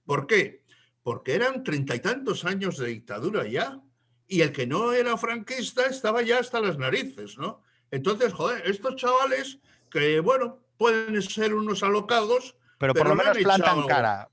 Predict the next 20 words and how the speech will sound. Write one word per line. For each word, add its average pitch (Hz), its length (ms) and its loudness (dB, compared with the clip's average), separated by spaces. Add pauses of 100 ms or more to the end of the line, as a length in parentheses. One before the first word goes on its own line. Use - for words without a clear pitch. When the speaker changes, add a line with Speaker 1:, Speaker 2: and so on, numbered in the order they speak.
(120)
Speaker 2:
por 131 140 0
lo 135 80 2
menos 175 240 2
plantan 139 400 0
cara. 95 320 -4 (760)
Speaker 1:
Y 254 280 2
ese 277 280 2
fue 240 440 4 (240)
una 240 220 2
de 220 60 4
las 190 160 4
razones 143 920 -2 (560)
por 156 200 2
las 160 180 0
que 165 80 0
el 143 80 0
proceso 240 460 -4
tuvo 220 320 4
una 226 260 2
sobredimensión, 151 960 -2